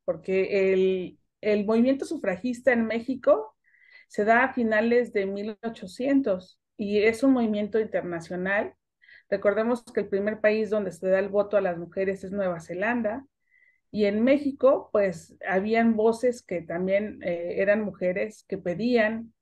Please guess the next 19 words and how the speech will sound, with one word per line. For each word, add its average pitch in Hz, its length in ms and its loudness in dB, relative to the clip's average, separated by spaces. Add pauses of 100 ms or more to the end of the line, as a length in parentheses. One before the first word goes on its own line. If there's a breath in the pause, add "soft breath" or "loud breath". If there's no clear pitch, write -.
(400)
eh, 165 280 -6 (560)
pues, 233 260 0
tener 240 240 2
más 247 200 0
participación 220 920 -4 (380 loud breath)
en 220 140 -2
los 202 140 2
asuntos 196 500 -4
públicos. 202 680 -6 (1000 soft breath)
Y, 247 260 2
pues, 262 220 4
tú 277 180 -2
te 302 180 10
recordarás 233 560 6
que 269 80 4
habían 247 240 4
también 240 380 2
algunas, 226 640 -2
em, 185 640 -6